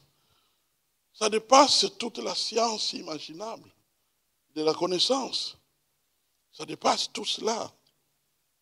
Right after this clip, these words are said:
Et donc, cette, ce pouvoir devient la garantie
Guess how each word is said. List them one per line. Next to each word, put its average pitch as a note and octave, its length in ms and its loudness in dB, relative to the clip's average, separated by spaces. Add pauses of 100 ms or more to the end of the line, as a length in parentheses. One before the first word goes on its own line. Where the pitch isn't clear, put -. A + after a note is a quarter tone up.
(800)
Et C4 80 12
donc, F4+ 500 12 (2250)
cette, - 480 6 (1160)
ce - 160 8
pouvoir D4 800 12 (680)
devient C4 600 12
la F#3+ 180 8
garantie A#3+ 1080 12